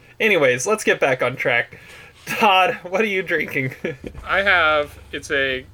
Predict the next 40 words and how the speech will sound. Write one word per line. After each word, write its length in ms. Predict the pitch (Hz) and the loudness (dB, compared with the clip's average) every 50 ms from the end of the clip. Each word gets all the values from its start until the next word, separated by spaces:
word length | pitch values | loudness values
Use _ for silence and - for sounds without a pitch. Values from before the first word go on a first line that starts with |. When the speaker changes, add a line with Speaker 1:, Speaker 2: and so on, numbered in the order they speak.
| - - | -20 -14
Speaker 2:
cocktail 440 | - - 151 143 139 - - 151 131 | -6 -2 -2 -2 -2 -2 -2 -4 -2
that 140 | 131 131 131 | -2 -2 0
I've 300 | 127 131 131 131 123 - | 0 0 0 -2 -4 -10
created. 440 | - - 151 139 131 131 127 127 | -10 -6 -4 -4 -4 -2 -4 -4
It's 240 | 131 127 123 - - | -6 -6 -8 -12 -12
white 300 | 131 127 147 156 165 156 | -4 0 0 0 0 0
rum 380 | 156 143 143 143 151 160 170 165 | -2 -4 -2 -2 -2 -4 -6 -8
mixed 260 | 147 143 139 - - | -8 -8 -8 -10 -8
with 280 | 147 139 135 127 120 - | -6 -4 -4 -4 -4 -6
white 340 | 127 131 143 147 151 - - | -4 -2 0 0 0 -2 -10
peach, 600 | - - 151 147 147 143 143 - - - - - - - - - - - - | -16 -12 -10 -8 -8 -8 -10 -10 -12 -14 -14 -16 -18 -20 -20 -20 -20 -20 -20
cranberry 600 | - - - 151 147 147 151 156 156 156 151 151 | -16 -8 -4 -2 -2 -2 -2 -2 -2 -2 -2 -4
juice, 360 | 147 - 160 151 156 151 - - | -4 -6 -4 -4 -2 -4 -4 -6
and 320 | 143 135 131 127 127 127 | -6 -4 -4 -4 -4 -6
guava 340 | 131 131 131 135 143 139 147 | -6 -6 -2 -2 -2 -2 -2
nectar. 480 | 127 127 131 135 - 196 196 214 233 - - - - - - - - - - | -2 0 -2 -2 0 -2 -2 -2 -2 -4 -10 -20 -20 -20 -20 -20 -20 -12 -6
And 380 | 151 151 151 151 151 147 143 - - | -4 -2 0 0 0 0 -2 -2 -4
I 180 | 156 156 180 | -2 -2 -2
cannot 300 | 175 - 185 180 180 170 | -2 -4 -4 -4 -4 -4
taste 260 | 170 - 170 156 - - | -4 -6 -8 -8 -6 -4
the 60 | 156 | -2
alcohol 380 | 147 147 143 143 147 139 139 | -2 -2 -4 -6 -6 -4 -2
at 60 | 139 147 | -2 -2
all, 120 | 156 147 | -2 -2
and 80 | 131 127 | -4 -6
there's 200 | 123 123 - - | -8 -10 -10 -12
three 220 | - 147 151 147 | -10 -10 -10 -8
shots 320 | 143 - 165 165 165 - | -8 -6 -6 -6 -6 -8
in 80 | - 123 | -10 -16
this 140 | 120 117 - | -16 -16 -14
bitch, 300 | - 135 123 117 117 - | -10 -10 -10 -10 -10 -12
so 280 | - - 131 131 127 - - - - - - - - - | -12 -10 -8 -8 -10 -12 -16 -20 -20 -20 -20 -20 -20 -18
cheers. 420 | - - 156 156 135 131 - - - - - - - - - - - - - - - - - - - - - - - - - - - - - - - - - - - - - - - - - - | -10 -8 -6 -6 -6 -6 -8 -16 -20 -20 -20 -20 -20 -20 -20 -20 -20 -20 -20 -20 -20 -20 -20 -20 -20 -20 -20 -20 -20 -20 -20 -20 -20 -20 -20 -20 -20 -20 -20 -20 -20 -20 -20 -20 -20 -20 -12 -4
Speaker 1:
What, 220 | - 165 170 156 | 2 2 4 4
what 100 | 160 185 | 4 4
are 40 | 214 | 4
you 60 | 220 202 | 4 2
calling 400 | - - 175 175 196 202 180 151 | 2 2 2 4 4 4 2 2
that 180 | 127 117 107 | 0 -2 -2
one? 240 | 117 117 117 113 - | -4 -4 -4 -6 -8